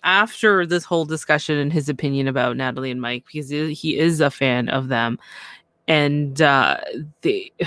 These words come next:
<sighs> they decided to turn the studio into, well, one part of the studio, a bowling alley, because Sean wanted lessons from David.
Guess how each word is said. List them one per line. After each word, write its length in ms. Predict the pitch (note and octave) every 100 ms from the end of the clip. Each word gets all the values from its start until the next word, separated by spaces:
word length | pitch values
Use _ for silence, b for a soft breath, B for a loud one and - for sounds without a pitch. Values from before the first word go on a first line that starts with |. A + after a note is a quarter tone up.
| -
<sighs> 280 | - - -
they 140 | G3 G3
decided 520 | A#3 - F#3+ F3 D#3
to 100 | D#3+
turn 300 | - D#3+ D3+
the 80 | C#3+
studio 400 | - D3 C#3+ D3
into, 500 | C#3+ D3 C#3 B2+ B2+ B B B B B _
well, 200 | E3 B2+
one 220 | C3 D#3
part 200 | F#3+ F3
of 60 | D3
the 60 | C3+
studio, 460 | - C3+ C3 C3
a 120 | G#2+ C#3+
bowling 420 | C3+ C#3+ D3 C3+
alley, 340 | A#2+ B2 B2+
because 720 | C3 C3+ - B2 B2 B2 - -
Sean 400 | - D3+ C#3+ D3
wanted 240 | C#3 C3+ -
lessons 400 | C#3 - D3+ -
from 220 | D3+ C#3+
David. 440 | D3 G3+ D3+ -